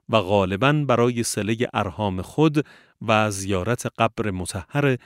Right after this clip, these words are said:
حضرت امیرالمؤمنین علیه السلام به نجف اشرف می‌آمد. سابقه آشنایی و دوستی من با ایشان بیست و سه سال است و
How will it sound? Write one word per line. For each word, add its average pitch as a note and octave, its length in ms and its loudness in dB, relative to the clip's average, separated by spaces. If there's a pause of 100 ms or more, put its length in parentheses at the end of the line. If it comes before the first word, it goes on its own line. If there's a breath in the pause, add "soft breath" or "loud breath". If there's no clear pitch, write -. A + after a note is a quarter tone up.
(260 soft breath)
حضرت G2+ 520 -2
امیرالمؤمنین A#2+ 1120 0
علیه A2+ 280 -2
السلام A#2+ 720 -2 (400 soft breath)
به A#2 80 2
نجف F#2 420 -2 (120)
اشرف B2 560 -4
می‌آمد. F2+ 420 -10 (1040)
سابقه A#2+ 520 2
آشنایی B2+ 760 0
و C3 100 2
دوستی A2+ 540 -4
من C3+ 300 0
با C3 120 0
ایشان D3+ 360 0 (380 soft breath)
بیست - 280 -2
و A2+ 60 0
سه - 200 0
سال C#3 360 0
است F2 420 -6
و G2 160 0